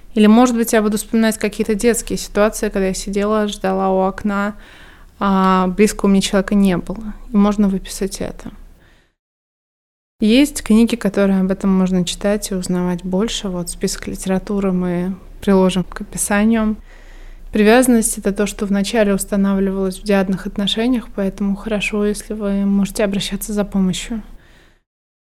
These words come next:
Терапия хороша тем, что с терапевтом возможно установить близкие диадные отношения.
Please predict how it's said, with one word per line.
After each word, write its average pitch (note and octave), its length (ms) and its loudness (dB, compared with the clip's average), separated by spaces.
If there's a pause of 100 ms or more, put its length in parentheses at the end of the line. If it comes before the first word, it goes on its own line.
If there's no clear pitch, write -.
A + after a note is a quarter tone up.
Терапия A#3 460 4
хороша A3 460 0
тем, D4+ 220 0
что G3+ 1000 0
с - 60 -14
терапевтом G3+ 520 -2
возможно G3+ 480 2
установить F#3+ 540 -2
близкие G3 400 -4
диадные F#3 440 0
отношения. - 640 -6